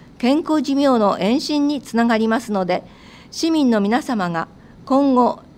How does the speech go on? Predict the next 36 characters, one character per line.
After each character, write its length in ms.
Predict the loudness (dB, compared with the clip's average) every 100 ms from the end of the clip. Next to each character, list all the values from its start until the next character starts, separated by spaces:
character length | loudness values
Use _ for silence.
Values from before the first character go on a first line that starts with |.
| -8
ラ 180 | 0 2
イ 60 | 2
フ 160 | -2
ス 120 | -4
テ 200 | -2 -2
ー 40 | 0
ジ 100 | -2
に 160 | -4 -6 -14 -6
応 220 | 0 0
じ 140 | 0 0
た 240 | 0 0 -4
継 180 | -2 0
続 200 | 0 -2
的 240 | -2 -4 0
な 200 | 0 -2
歯 100 | -2
科 140 | -4
健 240 | 0 -2
診、 320 | -2 -4 -8 -8 -18 -20 -20 -20 -16
歯 140 | -2
科 160 | 0 0
治 160 | -2
療 240 | 2 2 4
が 220 | 0 0
受 180 | -4 -2
け 20 |
ら 120 | -2
れ 140 | 0 0
る 100 | 0
よ 180 | 2 2
う 60 |
に、 160 | 0 -6 -14 -20 -20 -20 -14
口 220 | -2 0 0
角 200 | -2 -2
湖 80 | -2
南 320 | 0 -2